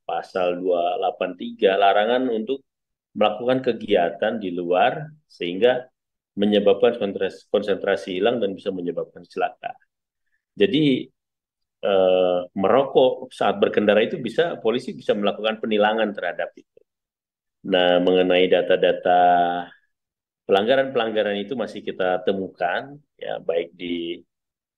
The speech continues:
wilayah Bandung maupun luar. Namun tentunya kita lebih mengedepankan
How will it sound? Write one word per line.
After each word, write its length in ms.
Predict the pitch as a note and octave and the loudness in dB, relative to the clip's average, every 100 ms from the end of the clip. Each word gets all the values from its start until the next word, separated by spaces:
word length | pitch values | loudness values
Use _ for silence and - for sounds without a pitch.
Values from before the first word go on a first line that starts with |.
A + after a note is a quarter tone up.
| - | 0
wilayah 320 | F2+ F2 F2 | 4 6 6
Bandung 400 | E2+ E2 F2 A2 | 4 0 0 4
maupun 320 | F#2+ F2+ G2 | 4 4 0
luar. 880 | F2+ E2+ E2+ E2+ F#2 G#2+ C#3 C3+ C3+ - _ - | -2 -2 -2 0 2 2 2 0 -2 -8 _ -12
Namun 320 | F2+ F#2 F#2+ | -6 -4 -2
tentunya 320 | F2+ F#2+ G2 | -2 0 0
kita 240 | G2+ G2 | 0 0
lebih 240 | G#2+ F#2 F2+ | 0 0 -2
mengedepankan 880 | F2+ F2 F2 - F#2+ G2 G2 F#2+ | -4 -2 -2 -2 -8 -6 -2 -2